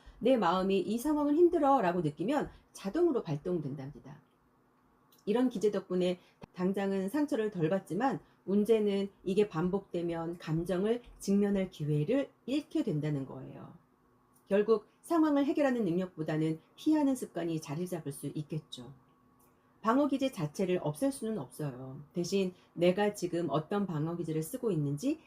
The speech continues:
인지하는 게 첫걸음이에요. "아, 내가 지금 부인하고 있구나. 아, 이건 합리화구나." 이렇게 알아차리는 순간 방어기제는 무의식에서 의식으로 올라온답니다.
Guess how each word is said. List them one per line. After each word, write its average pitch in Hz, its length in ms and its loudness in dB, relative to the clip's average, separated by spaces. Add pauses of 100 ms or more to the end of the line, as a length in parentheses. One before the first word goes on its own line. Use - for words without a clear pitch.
인지하는 185 600 -2
게 240 180 -4
첫걸음이에요. 165 760 -4 (540)
"아, 202 380 -2
내가 185 260 0
지금 226 220 -4
부인하고 277 520 0
있구나. 165 680 -6 (400)
아, 233 80 -4
이건 226 260 0
합리화구나." 285 880 -2 (220)
이렇게 226 320 2
알아차리는 226 580 -2
순간 202 500 -4 (240)
방어기제는 185 800 0
무의식에서 226 760 0 (120)
의식으로 160 640 0
올라온답니다. 160 720 -2